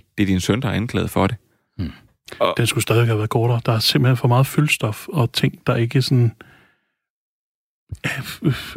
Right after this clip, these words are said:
Speaker 3: bærer handling videre, og ikke sådan rigtig giver en noget. Altså.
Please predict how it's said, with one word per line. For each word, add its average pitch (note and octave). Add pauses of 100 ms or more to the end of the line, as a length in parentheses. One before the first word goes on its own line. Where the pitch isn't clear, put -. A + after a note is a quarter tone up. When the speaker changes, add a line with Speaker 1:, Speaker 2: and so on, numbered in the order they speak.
(180)
Speaker 3:
bærer A#2+
handling C#3+
videre, C#3
og B2
ikke C#3
sådan C3
rigtig B2 (720)
giver D#3
en A#2+
noget. A2+ (360)
Altså. A#2